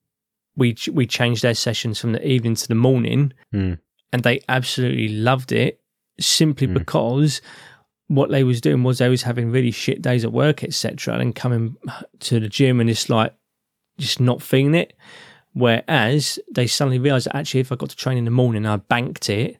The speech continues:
Speaker 1: no matter what happens in the day from then out, you know, they actually feel good about themselves that, "Well, at least I managed to get some training in today." And actually it kind of, like, helped them relax and, you know, manage the stress of life and work in general between those times.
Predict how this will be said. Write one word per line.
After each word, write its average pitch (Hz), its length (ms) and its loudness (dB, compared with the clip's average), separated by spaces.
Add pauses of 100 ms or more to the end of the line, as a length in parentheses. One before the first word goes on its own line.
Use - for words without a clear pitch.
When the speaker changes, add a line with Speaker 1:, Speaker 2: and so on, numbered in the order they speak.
Speaker 1:
no 127 80 0
matter 117 200 2
what 113 380 0
happens 135 420 -2
in 131 80 2
the 120 80 2
day 127 240 0
from 123 180 -2
then 117 160 4
out, 113 320 0 (580)
you 123 80 0
know, 107 140 4
they 113 100 4
actually 127 220 0
feel 127 160 -2
good 135 120 2
about 120 120 0
themselves 117 440 0
that, 123 120 0
"Well, 123 220 -2 (120)
at 117 120 -2
least 120 200 2
I 120 40 -2
managed 113 220 -2
to 110 60 -4
get - 120 -4
some 110 140 -4
training 110 320 -2
in 104 100 0
today." 107 340 -2 (460)
And 120 100 4
actually 156 300 0
it 107 60 -4
kind 123 180 2
of, 110 100 -2
like, 120 160 2
helped 127 280 -2
them 117 100 2
relax 117 440 0
and, 110 300 -2 (140)
you 214 80 -4
know, 107 320 2
manage 117 500 2
the 110 60 -2
stress - 380 -2
of 101 120 -2
life 104 400 -4
and 104 160 -2
work 107 380 -2
in 127 100 -4
general 113 500 -2 (480)
between 123 360 0
those 104 200 0
times. 117 460 -6